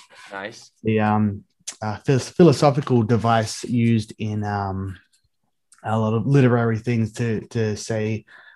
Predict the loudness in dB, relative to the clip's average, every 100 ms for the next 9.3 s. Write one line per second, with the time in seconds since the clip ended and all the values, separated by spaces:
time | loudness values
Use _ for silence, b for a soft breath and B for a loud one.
0 | b 2 2 0 -4 2 2 2 -2 -4
1 | -4 0 0 2 0 2 2 2 0 -4
2 | -4 -6 -6 -8 _ -4 -2 -2 -2 -2
3 | -4 -4 -4 -2 -2 -2 -2 -4 -4 2
4 | 2 2 -4 -20 _ _ 4 4 4 -2
5 | -4 -4 -6 -6 -4 -6 -4 -4 -2 -4
6 | -4 -4 -2 -2 -2 -2 0 2 2 0
7 | 0 -2 -2 -2 0 2 2 2 0 -2
8 | -2 -2 -2 -4 -4 -4 -4 -2 -2 -2
9 | 0 -2 -2